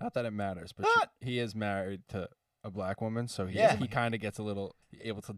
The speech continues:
Speaker 1: dodge a couple arrows
Speaker 2: Well, I
Speaker 1: sometimes.
Speaker 2: think that,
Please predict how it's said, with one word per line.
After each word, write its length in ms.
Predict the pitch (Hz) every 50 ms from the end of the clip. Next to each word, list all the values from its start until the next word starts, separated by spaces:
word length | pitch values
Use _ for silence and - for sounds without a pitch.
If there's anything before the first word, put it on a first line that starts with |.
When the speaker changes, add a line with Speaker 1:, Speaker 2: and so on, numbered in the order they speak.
| -
Speaker 1:
dodge 440 | - 104 101 87 87 92 101 90 -
a 60 | 98
couple 420 | - - 107 - - 87 85 82 - - -
arrows 460 | 90 87 82 80 78 78 85 85 - - 160
Speaker 2:
Well, 120 | 160 170
I 100 | 180 185
Speaker 1:
sometimes. 40 | 180 -
Speaker 2:
think 200 | 226 233 214 -
that, 160 | 214 190 -